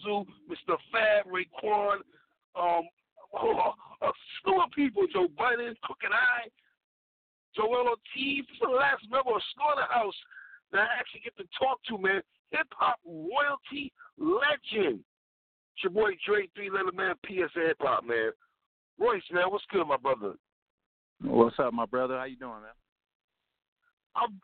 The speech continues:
Speaker 1: yo, my man.
Speaker 2: You hear me?
Speaker 1: I appreciate you coming on the show, Royce. First off, big fan and supporter of Royce the five nine. Let's be clear on that, man.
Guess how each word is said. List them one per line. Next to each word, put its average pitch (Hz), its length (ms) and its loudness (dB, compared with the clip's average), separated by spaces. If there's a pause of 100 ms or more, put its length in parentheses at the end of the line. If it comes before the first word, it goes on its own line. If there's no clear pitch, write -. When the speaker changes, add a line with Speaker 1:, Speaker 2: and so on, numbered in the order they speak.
Speaker 1:
yo, 185 80 2
my 165 140 0
man. 170 160 0
Speaker 2:
You 123 160 0
hear - 120 -6
me? 147 60 -20 (520)
Speaker 1:
I 147 200 2
appreciate 175 360 -4
you 160 60 -12 (100)
coming 175 180 2
on 160 80 4
the 151 80 -4 (140)
show, 175 240 2
Royce. 175 240 0 (680)
First 185 320 0
off, 180 220 4 (160)
big 214 220 2 (840)
fan 214 280 0 (140)
and 196 160 -2
supporter 208 540 2 (640)
of 175 120 -4
Royce 190 260 2
the 180 160 -4
five 196 300 4
nine. 196 220 2
Let's 185 120 -4
be 190 140 -16 (100)
clear 190 140 2
on 185 140 4
that, 185 200 0
man. 185 240 -2